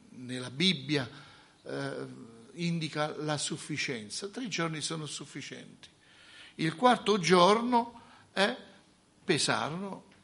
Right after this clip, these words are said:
l'argento, l'oro e tutte le cose di fronte ai testimoni. Eh, n-, non è frettoloso, si prende del tempo. Abbiamo fatto un lungo viaggio, siamo stanchi, rifolisciliamoci,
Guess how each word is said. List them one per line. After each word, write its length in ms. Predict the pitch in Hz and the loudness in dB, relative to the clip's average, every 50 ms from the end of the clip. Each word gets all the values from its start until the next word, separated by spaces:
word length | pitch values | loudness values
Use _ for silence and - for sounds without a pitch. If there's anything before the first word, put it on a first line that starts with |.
| _ _ - 156 135 | _ _ -16 -14 -10
l'argento, 760 | 143 139 131 135 135 131 - 131 117 120 143 156 - - 147 | -8 -6 -6 -6 -6 -6 -6 -6 -6 -6 -8 -10 -10 -10 -10
l'oro 320 | 117 110 110 147 165 175 | -8 -10 -10 -10 -10 -10
e 80 | 135 - | -12 -10
tutte 300 | - 143 127 - - 131 | -12 -14 -12 -10 -10 -10
le 100 | 120 107 | -10 -10
cose 520 | - 117 104 110 113 107 - - - - - - - - - _ _ _ - - - - _ _ | -12 -14 -14 -14 -12 -10 -10 -10 -10 -14 -20 -20 -20 -20 -20 _ _ _ -20 -20 -20 -20 _ _
di 180 | - 131 143 | -10 -8 -6
fronte 360 | 135 - 135 131 127 117 - 143 | -6 -4 -4 -4 -4 -4 -4 -6
ai 80 | 135 | -4
testimoni. 760 | 120 131 123 - - - 139 127 117 107 101 92 - - - - _ _ _ _ _ _ | -4 -4 -4 -4 -4 -4 -6 -6 -8 -10 -12 -14 -18 -20 -20 -20 _ _ _ _ _ _
Eh, 600 | - 180 170 156 160 160 160 160 160 160 160 156 - - - - - - _ | -16 -14 -12 -12 -12 -10 -10 -8 -8 -8 -10 -10 -14 -20 -20 -20 -20 -20 _
n-, 160 | - 170 160 - 151 | -16 -16 -16 -16 -14
non 360 | 165 175 175 185 202 202 196 | -12 -8 -4 -2 -2 0 0
è 160 | 185 170 151 | 0 -2 -2
frettoloso, 960 | - - - 139 127 - - 156 139 139 123 107 107 110 - - - - - _ _ _ _ _ _ _ _ _ _ _ _ _ _ _ _ _ _ _ _ _ | -4 -6 -8 -8 -8 -6 -4 -2 -2 -2 -4 -4 -8 -12 -14 -14 -16 -16 -20 _ _ _ _ _ _ _ _ _ _ _ _ _ _ _ _ _ _ _ _ _
si 200 | - - - 156 | -12 -8 -6 -4
prende 360 | 131 165 165 165 165 156 151 | -4 -4 -4 -4 -4 -4 -4
del 240 | 143 147 151 156 151 | -4 -2 -4 -4 -2
tempo. 480 | - 147 120 113 107 113 110 - - - | -2 -2 -2 -2 -4 -10 -16 -18 -18 -18
Abbiamo 280 | - 131 139 139 139 | -16 -10 -8 -8 -6
fatto 280 | 131 147 139 131 - 139 | -4 -6 -6 -6 -6 -8
un 80 | 139 151 | -8 -6
lungo 200 | 160 160 170 160 | -6 -6 -6 -4
viaggio, 520 | 156 196 202 196 208 202 202 - - - - - - - - - _ | 0 0 0 2 0 -2 -6 -8 -12 -14 -16 -20 -20 -20 -20 -20 _
siamo 360 | - - - 135 131 131 131 | -12 -8 -6 -4 -4 -4 -2
stanchi, 600 | - - - 190 175 175 175 170 165 - - 160 | -4 -2 0 2 2 2 0 -2 -6 -8 -10 -10
rifolisciliamoci, 1200 | 151 156 151 139 - 156 151 139 - - - 170 165 170 175 180 180 185 175 165 - - - 165 | -8 -8 -8 -8 -6 -6 -6 -4 -6 -6 -6 -6 -6 -4 -2 -2 -2 -2 -2 -6 -8 -8 -12 -14